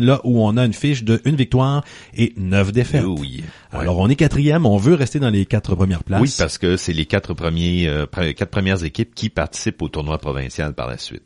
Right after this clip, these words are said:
Speaker 1: En parlant de tournoi, les Vaillantes de Sainte-Victoire ont participé, euh, au tournoi du Collège de Montréal. On s'est incliné en finale cinquante-six à vingt-huit, sauf que faut bien comprendre qu'on était contre des garçons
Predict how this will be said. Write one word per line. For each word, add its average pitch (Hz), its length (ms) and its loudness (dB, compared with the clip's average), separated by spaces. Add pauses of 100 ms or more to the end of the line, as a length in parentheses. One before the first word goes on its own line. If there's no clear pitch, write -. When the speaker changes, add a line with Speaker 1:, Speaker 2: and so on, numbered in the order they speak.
Speaker 1:
En 92 120 -2
parlant 113 300 4
de 117 40 -8
tournoi, 117 600 4
les 98 240 0
Vaillantes 123 380 2
de 110 80 2
Sainte-Victoire 127 760 2
ont 98 380 2
participé, 123 920 0
euh, 101 80 4
au 101 280 2
tournoi 107 420 2
du 104 100 -2
Collège 117 300 4
de 98 60 2
Montréal. 113 640 2
On 92 80 0
s'est - 220 -6
incliné 117 560 2
en 92 160 -2
finale 127 600 2
cinquante-six 135 880 -2
à 92 160 -2
vingt-huit, 120 560 0
sauf 101 220 -2
que 139 180 2
faut 101 180 -4
bien 110 140 2
comprendre 117 380 0
qu'on 98 160 0
était 98 260 -2
contre 101 300 0
des 90 280 -8
garçons 92 600 -2